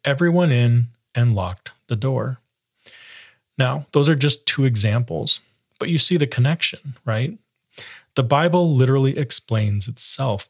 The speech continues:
over and over and over again. It explains things and then gives examples just to make sure we get it. Chapter three, the woman and the beast. So in chapter seventeen,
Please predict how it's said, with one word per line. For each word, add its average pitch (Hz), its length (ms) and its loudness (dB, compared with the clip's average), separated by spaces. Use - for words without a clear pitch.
over 151 400 0
and 104 180 -6
over 143 400 0
and 104 160 -4
over 139 300 -2
again. 117 400 -2
It 127 140 -2
explains 123 640 0
things 107 500 -4
and 117 160 2
then 117 120 2
gives 113 300 0
examples 113 760 -4
just 175 300 -2
to 165 80 -2
make 117 280 0
sure 98 480 -4
we 101 120 -4
get 95 260 -6
it. - 180 -10
Chapter 151 340 -2
three, 123 380 -2
the 101 100 0
woman 147 420 2
and 120 120 2
the 120 60 2
beast. - 460 -6
So - 160 2
in 160 80 4
chapter 202 300 2
seventeen, 120 560 0